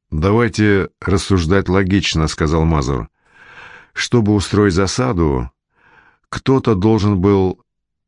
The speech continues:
настучать здешним, кто-то из посвященных. Не папа же, не Натали, уж точно не я,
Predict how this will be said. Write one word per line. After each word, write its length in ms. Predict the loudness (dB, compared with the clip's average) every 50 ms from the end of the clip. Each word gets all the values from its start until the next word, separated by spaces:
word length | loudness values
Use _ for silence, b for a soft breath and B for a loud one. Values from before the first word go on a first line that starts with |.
| _ _ _ _ _ -2
настучать 580 | -2 -2 -2 -2 -2 -2 0 0 0 0 0
здешним, 800 | 0 -2 -2 0 0 0 0 0 -2 -2 -2 -4 -4 -6 -10 -14 _ _ _ _ _ _ _ _ _ _ _ _ _ _ _ _ _ _ _ _
кто-то 360 | -16 -4 -2 -2 0 0 -2
из 100 | -2 -2
посвященных. 1040 | -2 -4 -4 -2 -2 -2 -2 -2 -2 -2 -2 0 0 -2 -4 -6 -8 -14 -18 _ _ _ _ _ _ _ _ _ _ _ _ _ _ _ _ _ _ _ _ _ _ _ _ _ _ _
Не 160 | 0 2 2 2
папа 400 | 2 0 0 0 0 0 -2 -2
же, 300 | 0 -2 -6 -6 -10 -14 _ _ _ _ _ _ _ _
не 140 | 0 2 2
Натали, 640 | 2 2 0 0 0 0 2 2 0 0 -2 -6 _ _ _ _ _ _ _ _ _ _ _ _ _ _ _ _ _ _ _ _ _ _ _ _ _
уж 200 | -4 -4 -4 -2
точно 360 | -2 -2 -2 -2 -2 0 0 2
не 140 | 2 2
я, 360 | 2 2 0 -2 -4 -6 -10